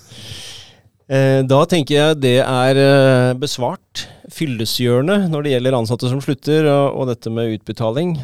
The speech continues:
som bringer meg over til ansatte som er i en annen type fravær, enten permittert eller i permisjon kanskje, eh, og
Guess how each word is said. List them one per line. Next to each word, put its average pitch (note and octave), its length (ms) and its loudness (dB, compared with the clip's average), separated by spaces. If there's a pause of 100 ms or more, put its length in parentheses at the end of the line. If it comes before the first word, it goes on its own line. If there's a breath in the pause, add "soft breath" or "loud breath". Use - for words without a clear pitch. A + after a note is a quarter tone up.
som C3+ 160 -6
bringer A#2 240 -2
meg C3+ 80 0
over G#2+ 240 -4
til B2+ 240 -2
ansatte A2 340 -6
som B2+ 140 -8
er G#2+ 160 -2
i A#2 60 -2
en B2 80 -2
annen F#2+ 160 -4
type A2 180 -8
fravær, A#2+ 460 -2 (180)
enten A#2 220 -12
permittert A2 720 -4
eller G#2 240 -6
i G#2 80 -8
permisjon D3+ 1040 -8
kanskje, D3 400 -2 (680 soft breath)
eh, A#2+ 160 -8
og - 80 -10